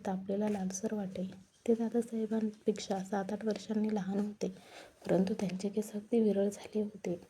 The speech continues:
त्यांच्याकडे पाहताना दादासाहेबांना वाटले, पाहता पाहता हा माणूस डोळ्यांसमोर अगदी किडून गेला.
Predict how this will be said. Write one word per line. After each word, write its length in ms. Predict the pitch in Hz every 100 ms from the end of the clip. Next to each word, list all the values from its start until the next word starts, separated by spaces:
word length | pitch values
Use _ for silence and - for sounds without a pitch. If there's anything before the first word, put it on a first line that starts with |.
| _ _ - _
त्यांच्याकडे 560 | 196 196 202 208 220 196 - - _ _ _ _ _ - _ _ _ _ - _ _ _ _ - - _ _ - - - - - - - - - - - - - - - -
पाहताना 420 | 185 - 226 226
दादासाहेबांना 680 | 226 190 202 196 214 202 220
वाटले, 340 | 208 185 190 180 - - - _ -
पाहता 300 | 185 175 208
पाहता 320 | 202 196 196
हा 120 | 202
माणूस 320 | 214 220 220 -
डोळ्यांसमोर 640 | 185 170 185 196 202 202 202 185
अगदी 300 | 180 - 214
किडून 360 | 220 208 214
गेला. 240 | 214 202